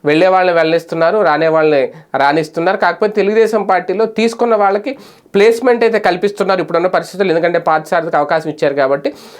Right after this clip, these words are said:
అలాగే భవకుమార్కి కూడా అవకాశం ఇస్తారా, ఛాన్స్ ఇస్తారా? ఎందుకంటే పొత్తులో భాగంగా ఇప్పటికే రెండు సీట్లు అనౌన్స్ చేసేశారు, ఆ, బెజవాడ నుంచి. So ఇంకా వాళ్ళకి ఎక్కడ ఛాన్స్ ఉంటుంది, లేదంటే కృష్ణా జిల్లాలో వేరే చోట ఏమన్నా ప్లేస్‌మెంట్ ఇస్తారా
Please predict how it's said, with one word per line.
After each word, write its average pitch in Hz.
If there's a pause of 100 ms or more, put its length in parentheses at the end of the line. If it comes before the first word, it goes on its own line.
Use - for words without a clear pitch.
(100)
అలాగే 208
భవకుమార్కి 214
కూడా 214
అవకాశం 196
ఇస్తారా, 190
ఛాన్స్ 180
ఇస్తారా? 170 (300)
ఎందుకంటే 175
పొత్తులో 165
భాగంగా 165
ఇప్పటికే 170
రెండు 151
సీట్లు 165
అనౌన్స్ 156
చేసేశారు, 147 (300)
ఆ, 131 (280)
బెజవాడ 143
నుంచి. 135 (100)
So 214 (100)
ఇంకా 185
వాళ్ళకి 175
ఎక్కడ 196
ఛాన్స్ 180
ఉంటుంది, 165
లేదంటే 170
కృష్ణా 156
జిల్లాలో 151 (380)
వేరే 185
చోట 170
ఏమన్నా 156 (220)
ప్లేస్‌మెంట్ 180
ఇస్తారా 120